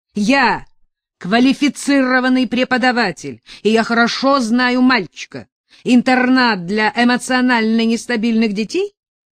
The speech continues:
Да его отец умрет от смеха, когда узнает, что придумала его бывшая жена». «Простите», осторожно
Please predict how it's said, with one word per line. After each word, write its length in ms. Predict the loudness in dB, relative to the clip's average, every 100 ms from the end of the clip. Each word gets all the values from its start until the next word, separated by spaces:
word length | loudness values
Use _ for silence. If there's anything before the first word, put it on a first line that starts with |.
| _ -6
Да 160 | 0
его 220 | 2 2 0
отец 340 | 0 -4 0
умрет 380 | 2 2 0 -2
от 120 | -8
смеха, 960 | -10 -10 -4 -2 -2 -4 -6 -10 -10 -12 _ _
когда 300 | -4 0 0
узнает, 640 | 2 0 0 0 -2 -4 _ _
что 380 | -10 -2 0 0
придумала 520 | -2 -2 0 0 0
его 200 | 0 0
бывшая 460 | 0 -2 -4 -6
жена». 420 | -6 -6 -8 -10 -18 _ _ _ _ _ _ _
«Простите», 920 | -20 -16 -16 -18 -20 -20 _ -20 -20 _ _ _ _ _ _ _ _ -16
осторожно 1000 | -14 -12 -12 -10 -10 -10 -12 -12 -14